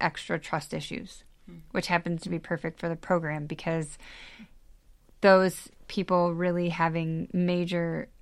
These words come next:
Speaker 1: uh, anxiety, trust, defiance, like,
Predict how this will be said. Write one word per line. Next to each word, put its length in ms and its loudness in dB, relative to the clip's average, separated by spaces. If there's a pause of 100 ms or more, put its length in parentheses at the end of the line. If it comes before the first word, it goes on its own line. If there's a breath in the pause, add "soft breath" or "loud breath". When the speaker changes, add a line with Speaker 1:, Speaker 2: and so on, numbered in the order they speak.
(140)
Speaker 1:
uh, 280 -6
anxiety, 1000 4
trust, 720 -2
defiance, 800 2 (140)
like, 200 -8